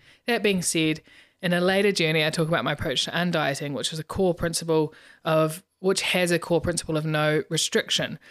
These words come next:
So if I want something at home that I wouldn't class as balanced, and I would eat it. But to be completely honest, once I told myself I could eat anything, started to tune into what my body wanted, I realized I don't want as much stuff as I think I do. So choosing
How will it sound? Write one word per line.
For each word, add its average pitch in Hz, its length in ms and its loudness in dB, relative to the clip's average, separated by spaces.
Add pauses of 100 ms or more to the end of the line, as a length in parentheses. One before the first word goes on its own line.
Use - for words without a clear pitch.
(300)
So - 100 0
if 160 80 -2
I 151 80 0
want 208 320 2
something 156 320 -2
at - 80 -6
home 160 640 0 (200)
that 165 100 2
I 156 80 2
wouldn't 156 240 0
class 156 260 -4
as 156 80 -8
balanced, 165 420 -2
and 160 80 -6
I 147 40 -2
would 147 120 -6
eat 156 240 0
it. 127 320 -4
But 143 140 -4
to - 60 -4
be 185 100 2
completely 185 380 0
honest, 139 420 -2 (200)
once 196 200 0
I 180 80 2
told 190 180 2
myself 156 300 0
I 143 80 -2
could 156 120 -4
eat 151 160 -2
anything, 160 440 -2 (180)
started 165 320 0
to - 140 -2
tune 160 260 0
into 151 200 -2
what - 100 -6
my 160 80 0
body 151 240 0
wanted, 180 500 2 (420)
I 190 80 0
realized 180 380 4
I 165 40 2
don't 160 180 0
want 165 160 2
as 151 120 0
much - 380 -2
stuff - 340 -2
as 160 120 -2
I 139 100 2
think 156 420 -2
I 151 120 0
do. 127 240 0
So 151 180 0
choosing 185 560 2